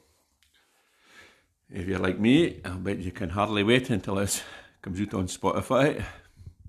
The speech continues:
I'll see everybody jigging about to that end for sure. Now, here is a Neighbours is in jeopardy, apparently, as a Channel five drops the soap.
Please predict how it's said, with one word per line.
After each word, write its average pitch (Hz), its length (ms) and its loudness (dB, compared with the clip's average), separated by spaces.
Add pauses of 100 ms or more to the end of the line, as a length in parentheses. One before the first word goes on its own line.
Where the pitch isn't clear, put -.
(840)
I'll 92 200 -10
see 92 320 -4
everybody 92 280 -2
jigging 95 300 2
about 101 200 0
to 92 80 -6
that 117 200 4
end 104 160 0
for 87 100 -6
sure. 85 300 -4 (3000)
Now, 87 360 -4
here 92 300 -2
is 87 180 -2
a 85 300 -2
Neighbours 95 560 4
is 85 160 -4
in 82 140 -4
jeopardy, 85 420 -2
apparently, 87 500 -4
as 85 200 -4
a 82 100 -6
Channel 87 340 0
five 85 480 -2
drops 82 360 -6
the 82 120 -14
soap. - 480 0